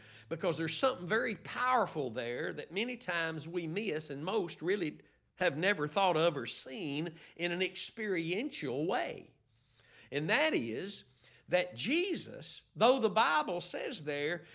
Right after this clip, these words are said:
that he didn't threaten those who were threatening him and he didn't revile back, but he did respond.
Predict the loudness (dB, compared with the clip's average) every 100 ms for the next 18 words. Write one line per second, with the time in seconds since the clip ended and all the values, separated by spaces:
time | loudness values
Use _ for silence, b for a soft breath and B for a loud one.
0 | B 0 2 2 0 -2 0 -2 -4 0
1 | 2 2 0 -4 0 0 -2 -4 -12 -20
2 | -20 -20 -20 -4 0 2 2 0 2 0
3 | -2 -4 -2 0 0 -2 0 0 0 -2
4 | 0 0 2 4 2 2 2 2 -2 -4
5 | -8 B B 2 2 2 0 0 0 -2
6 | -4 -4 -4 -4 -4 -6 -8 -14 -20